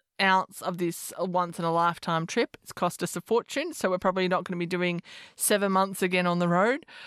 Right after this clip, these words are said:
Um, but it's been an amazing trip and lots of memories. And last time we did an update, we were on the East Coast in Jervis Bay,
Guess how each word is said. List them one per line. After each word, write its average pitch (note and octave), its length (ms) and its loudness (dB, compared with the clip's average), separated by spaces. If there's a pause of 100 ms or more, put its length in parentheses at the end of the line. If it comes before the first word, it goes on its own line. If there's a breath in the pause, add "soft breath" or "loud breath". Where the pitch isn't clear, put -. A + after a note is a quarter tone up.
(160 loud breath)
Um, F3 540 2 (140)
but F3+ 140 -2
it's - 120 -8
been F3 420 2
an E3+ 260 -4
amazing E3+ 560 0
trip D#3+ 340 -4
and E3 80 -4
lots D#3+ 320 -4
of D#3+ 80 -4
memories. D#3 520 -4
And E3+ 260 -2
last F3+ 360 2
time F3 220 0
we E3 80 -2
did D#3 160 -6
an D#3 80 -8
update, D#3 640 -4 (340 soft breath)
we F3+ 120 0
were E3+ 100 4
on E3 120 0
the D3+ 120 -8
East E3 220 -10
Coast E3 340 -4
in D#3+ 140 -4
Jervis D3+ 340 -6
Bay, B3 320 -4